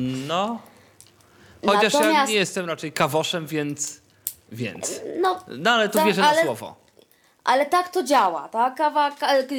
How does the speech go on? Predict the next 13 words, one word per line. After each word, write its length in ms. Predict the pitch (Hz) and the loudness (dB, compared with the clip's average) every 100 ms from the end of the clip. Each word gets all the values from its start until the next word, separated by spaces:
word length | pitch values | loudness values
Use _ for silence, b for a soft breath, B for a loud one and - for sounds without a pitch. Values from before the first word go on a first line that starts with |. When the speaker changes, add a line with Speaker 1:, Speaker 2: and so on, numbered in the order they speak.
| 254 | -4
Speaker 2:
kofeina 500 | 277 269 320 339 311 | -4 0 0 0 -2
z 80 | 302 | 0
kawy 380 | 302 302 302 294 | 0 2 0 0
tak 360 | 285 262 262 269 240 - | 0 0 -2 -12 -12 -2
działa 420 | 269 269 269 269 | 0 2 2 0
w 100 | 262 | -4
sposób 440 | - 254 254 233 | -10 -8 -10 -12
mocny, 580 | 240 285 294 302 294 302 - B B B | -2 -2 0 -2 -2 -2 -6 B B B
jednoznaczny. 1000 | 247 247 262 240 277 285 - 294 277 277 B B B B B B - - | -2 0 0 2 2 0 -2 0 0 -2 B B B B B B -20 -10
Natomiast 640 | 196 202 262 247 233 - - - - - | -6 -2 2 2 0 -8 -20 -20 -14 -4
kofeina 680 | 214 220 220 262 285 226 | 0 2 2 2 2 2
z, 200 | 208 - | 0 -8
y, 460 | 202 202 196 190 | -6 -4 -4 -6